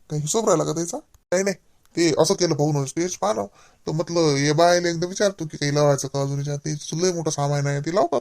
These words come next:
मग, आपल्याला अजून लावून देतात तसं. मग तेच म्हटलं,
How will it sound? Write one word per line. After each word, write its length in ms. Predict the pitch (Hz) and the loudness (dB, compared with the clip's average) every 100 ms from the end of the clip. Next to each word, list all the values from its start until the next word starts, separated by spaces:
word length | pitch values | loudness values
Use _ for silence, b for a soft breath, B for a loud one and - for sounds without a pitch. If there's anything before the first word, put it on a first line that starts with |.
| - | -4
मग, 140 | 196 | -8
आपल्याला 320 | 185 180 180 170 | -8 -6 -4 -4
अजून 140 | 185 | -4
लावून 220 | 202 277 | -4 -4
देतात 260 | 240 180 180 170 | -4 -6 -6 -8
तसं. 240 | - - - b b b b - | -10 -12 -14 b b b b -12
मग 100 | 175 | -4
तेच 220 | 202 214 | -4 -2
म्हटलं, 440 | 156 147 139 131 | -2 0 2 2